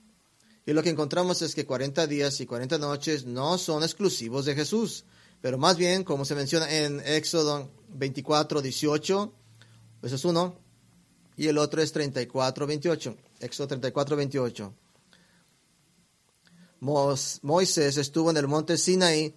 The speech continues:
durante cuarenta días y cuarenta noches. En estas dos ocasiones separadas, en ambas situaciones, recibió la ley escrita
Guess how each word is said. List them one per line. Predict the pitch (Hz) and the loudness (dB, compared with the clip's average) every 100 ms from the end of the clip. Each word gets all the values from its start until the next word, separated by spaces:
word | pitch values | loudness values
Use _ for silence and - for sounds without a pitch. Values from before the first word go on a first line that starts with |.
| - | -4
durante | 143 147 147 185 202 208 _ _ _ _ _ _ | 0 0 2 2 2 -2 _ _ _ _ _ _
cuarenta | 120 120 127 147 170 | -2 0 2 6 6
días | 165 151 160 165 - | 6 6 6 2 2
y | 160 165 175 196 208 _ _ _ _ - | 6 8 8 6 2 _ _ _ _ -14
cuarenta | - 131 127 135 135 151 151 | 0 2 2 0 4 4 4
noches. | 160 185 185 165 123 101 - - _ _ _ _ _ _ _ _ _ _ _ _ _ _ _ _ _ _ _ - | 2 2 0 0 0 -4 -10 -18 _ _ _ _ _ _ _ _ _ _ _ _ _ _ _ _ _ _ _ -8
En | 135 | -6
estas | 147 | -4
dos | 151 156 | -2 -2
ocasiones | 147 135 151 156 147 | -2 -2 -2 -2 -2
separadas, | 180 170 165 - 170 165 151 131 107 107 - - - _ _ _ _ - | 2 2 4 4 4 6 4 2 -4 -8 -10 -12 -18 _ _ _ _ -10
en | 113 | -6
ambas | 139 160 156 | 0 2 2
situaciones, | 175 147 165 127 107 | 0 0 0 -2 -4
recibió | 127 135 143 127 151 165 | -4 -2 -2 2 4 6
la | 185 196 196 | 6 6 6
ley | 170 147 151 156 _ _ - - _ | 6 6 2 -2 _ _ -20 -20 _
escrita | 120 120 - - - 180 196 165 127 - | -6 -4 -4 0 6 6 6 2 0 -6